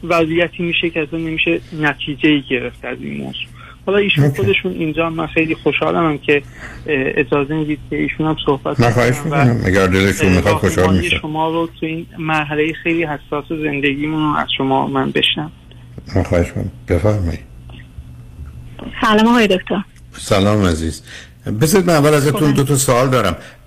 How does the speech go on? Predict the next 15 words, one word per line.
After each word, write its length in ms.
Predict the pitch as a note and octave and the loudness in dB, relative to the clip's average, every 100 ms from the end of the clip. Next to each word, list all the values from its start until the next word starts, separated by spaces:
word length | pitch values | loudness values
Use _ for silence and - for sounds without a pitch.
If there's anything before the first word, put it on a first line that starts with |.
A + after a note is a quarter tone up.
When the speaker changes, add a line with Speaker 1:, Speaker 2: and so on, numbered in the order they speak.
| - | -8
Speaker 2:
همسرتون 640 | A2 A#2 G#2+ E3+ D#3+ E3+ | -2 0 2 2 2 2
گفتن 260 | D#3+ C#3 D#3+ | 4 4 2
شما 220 | D3 C#3+ | 4 4
قبلاً 280 | C3+ A2 C3 | 2 4 4
با 140 | B2 | 4
من 140 | B2+ | 4
صحبت 440 | C#3 B2+ A2+ C#3+ - | 2 2 2 2 0
کردید. 260 | G2 E2+ | -2 0
این 120 | G#2 B2 | 2 4
درسته؟ 500 | G2+ D3+ C#3 - G2+ | 4 2 0 -2 -2
چون 160 | A2 | 0
من 120 | A2 | 0
چیزی 280 | A2 B2 A#2 | -2 -6 -2
یادم 340 | A#2 A#2 A#2 A#2+ | 2 2 2 2
نمیاد. 420 | A2 C#2+ C2+ | 2 0 -4